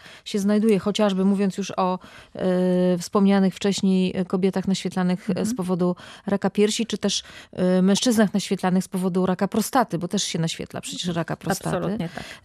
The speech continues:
Speaker 1: Y, co się może dziać z, właśnie z tymi splotami nerwowymi?
Speaker 2: I tutaj
Speaker 1: I czy to może się pojawić jakiś ból na przykład u
Speaker 2: E,
Speaker 1: takiego
Speaker 2: tutaj s-,
Speaker 1: pacjenta?
Speaker 2: spieszę z takim ukojeniem, myślę, ponieważ, e, te sploty są zawsze wrysowywane, w sensie są,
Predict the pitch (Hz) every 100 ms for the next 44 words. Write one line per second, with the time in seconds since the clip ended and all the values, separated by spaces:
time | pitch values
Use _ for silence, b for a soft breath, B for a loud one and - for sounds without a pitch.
0 | - 185 185 185 185 - - 269 - 330
1 | 269 233 214 233 - - 214 202 202 196
2 | - - 208 - 202 190 - 196 - 202
3 | 196 180 175 165 165 165 160 156 175 226
4 | 202 196 208 233 226 233 240 220 220 214
5 | 214 220 220 196 - 156 160 196 180 156
6 | 147 - - 160 214 208 196 196 175 165
7 | - 160 151 - 214 - - 226 233 208
8 | 208 - 185 208 - - 247 247 190 185
9 | 185 170 - 214 247 - 214 214 220 220
10 | - - 208 202 208 202 202 202 202 _
11 | _ _ _ 214 202 - 220 226 226 -
12 | 208 214 196 - 196 196 202 - 190 190
13 | 185 196 185 180 - 185 - 185 208 190